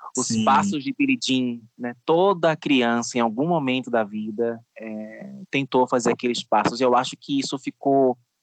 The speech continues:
Speaker 1: ainda mais aparente com aquele filme, De Repente Trinta, né? Que tem uma cena
Speaker 2: Sim,
Speaker 1: clássica desse
Speaker 2: aham.
Speaker 1: filme que a garota, na festa, ela faz o... Né?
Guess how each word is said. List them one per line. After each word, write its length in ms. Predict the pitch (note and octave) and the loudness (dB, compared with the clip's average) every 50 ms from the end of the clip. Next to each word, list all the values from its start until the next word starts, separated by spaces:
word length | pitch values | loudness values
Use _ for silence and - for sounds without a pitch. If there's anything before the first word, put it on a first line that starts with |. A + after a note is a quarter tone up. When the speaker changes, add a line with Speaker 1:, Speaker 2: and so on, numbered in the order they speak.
| _ _ _ _ _ - | _ _ _ _ _ 0
Speaker 1:
ainda 240 | D3 C#3+ C3+ C#3 C#3 | 0 4 4 4 4
mais 240 | C#3 D3+ F3+ F3 | 4 4 2 2
aparente 400 | F#3 E3+ - D#3+ C#3+ C#3+ D3 B2 | 0 0 2 4 4 4 2 2
com 80 | - D3+ | 0 -2
aquele 240 | C#3 - D3 D#3 D#3 | 0 0 2 0 0
filme, 320 | - - C#3+ C3 B2+ B2+ | 0 0 0 2 2 2
De 120 | A#2 B2+ B2+ | 2 2 2
Repente 360 | B2 A2+ - C3 B2 - - | 2 2 2 0 -2 -2 0
Trinta, 480 | - A#2 A2+ A2 G#2 - - A2+ A2 - _ | 0 0 0 0 -2 -2 -2 -2 -2 -2 _
né? 300 | - A#2+ A#2+ A#2+ C3 D3+ D3+ _ - - - - - - | -4 0 2 2 2 2 -2 _ -20 -18 -18 -18 -16 -8
Que 80 | - - | -8 -2
tem 120 | - C3 | 0 2
uma 120 | C3 C3+ C3 | 2 2 2
cena 220 | B2+ C3+ C#3 D3 | 2 2 2 2
Speaker 2:
Sim, 60 | C3+ | 2
Speaker 1:
clássica 340 | C3 C#3 C#3 D#3+ D#3 - D#3 | 2 4 4 2 2 0 -2
desse 240 | C#3+ C#3+ B2+ B2 A2+ | -2 0 0 0 -2
Speaker 2:
aham. 100 | A2+ A2 | -2 -2
Speaker 1:
filme 320 | A#2 C3 C3+ C3+ C#3+ C#3+ _ - | 0 0 0 0 0 -4 _ 0
que 300 | D3+ D3 C#3+ C#3+ C3+ C3+ _ _ _ _ - | 0 2 2 2 2 -2 _ _ _ _ -4
a 100 | - B2 | -2 0
garota, 460 | A2+ C3 B2+ B2+ C3+ C3+ - D3 C3+ - _ _ _ - | 2 4 4 4 2 2 2 0 -2 -2 _ _ _ -2
na 120 | B2+ B2+ | -2 -2
festa, 600 | C3+ - - C3 B2+ C3 B2 - - D3 C#3+ C#3 - - | -2 0 0 2 2 2 2 2 2 2 2 2 -2 -2
ela 200 | B2 B2+ B2+ B2 | 0 2 2 2
faz 440 | - - - B2+ C3 C3 C3 A#2 A#2+ | 0 0 2 4 4 4 2 0 -4
o... 240 | A#2 A2 G#2+ G#2 | -10 -10 -10 -8
Né? 260 | A2 B2 B2+ D3 D#3+ | -4 -2 -2 -2 -2